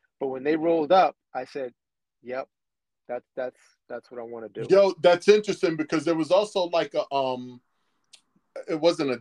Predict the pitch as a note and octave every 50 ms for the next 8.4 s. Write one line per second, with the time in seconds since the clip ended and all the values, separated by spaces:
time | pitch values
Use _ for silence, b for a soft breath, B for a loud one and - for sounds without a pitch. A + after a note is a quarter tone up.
0 | A2+ _ C3+ C3 C#3 C#3 C3 B2 B2 A#2 A2+ C3 C3+ C3 C3+ B2+ B2 A#2+ G#2+ A#2+
1 | A#2 A2 G2+ A#2+ B2 B2+ B2 A#2 A2 G#2+ A#2+ A#2+ C3 C3 C#3 C3+ B2+ A#2 G#2+ -
2 | - - D#3 E3 E3 E3 D#3 D3+ D3+ D3 D3 C#3+ C#3 C3+ - _ C#3+ C#3 C#3+ C#3
3 | C3+ B2 A#2 G2+ A2 A#2+ A#2+ - A2+ G#2+ G2 B2 A#2 A#2 A2+ A2 A2 _ _ _
4 | _ _ _ _ _ _ - B2+ C3 C3 C3 A#2+ A2+ F#2+ - _ F#2+ C3+ C3+ D#3
5 | D#3 D3 - - - A2+ G#2+ G2+ - - G#2 G2+ G#2 - - _ _ _ _ _
6 | _ _ _ _ _ _ C3+ C#3+ D3 D#3 E3 G3+ E3+ E3 G3 F#3 F3 - - D3+
7 | D#3 D#3 E3+ E3 D#3+ D#3 D3+ D3 C#3+ C#3 C#3 C#3 C#3 - _ _ _ _ _ _
8 | C3 B2+ B2 A#2+ A#2+ A#2 A#2